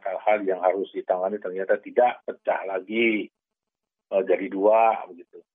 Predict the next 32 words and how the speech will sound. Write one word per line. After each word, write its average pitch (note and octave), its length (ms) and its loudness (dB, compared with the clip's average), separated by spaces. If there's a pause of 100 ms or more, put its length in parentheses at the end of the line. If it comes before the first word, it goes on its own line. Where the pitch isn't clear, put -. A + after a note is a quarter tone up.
(160)
Kabupaten F#2+ 560 2
juga A#2 240 0
begitu B2 320 -6
kan, C3+ 240 -4
ada G#2+ 160 -2
kabupaten, A2+ 800 -2
misalnya G2+ 240 -10
saya G#2+ 240 -2 (160)
menangani F#2 320 -4
beberapa F2+ 400 -2
kasus E2+ 400 -6
di F2+ 160 -4
Riau F#2 240 0
itu, G3 240 -2 (640)
Kabupaten F#2+ 640 0
A C#3+ 320 2 (240)
itu - 160 -2
besar F2+ 320 2
sekali, G#2 480 2
kemudian A2+ 320 -2
pecah - 320 -2
lagi, B2 400 -4
pecah - 240 -6
lagi, F2+ 320 -2
pecah - 320 -4
lagi, G#2 160 -2
pecah F2 320 -2
lagi. G2 300 -2 (840)
Nah, G2 80 0
itu G2 240 0
kan F3 240 2
tentu B2+ 240 -6